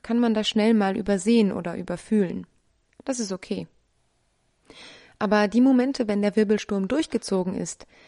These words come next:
die Plätze am inneren Küchentisch wieder belegt sind, an denen man sich diesen wunderbaren Menschen bewusst ist, diese Momente sollten wir nutzen, um Danke zu sagen.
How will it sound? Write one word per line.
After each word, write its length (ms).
die 80
Plätze 400
am 140
inneren 400
Küchentisch 480
wieder 180
belegt 460
sind, 320
an 100
denen 160
man 160
sich 180
diesen 320
wunderbaren 540
Menschen 320
bewusst 460
ist, 340
diese 160
Momente 400
sollten 260
wir 100
nutzen, 520
um 260
Danke 300
zu 160
sagen. 400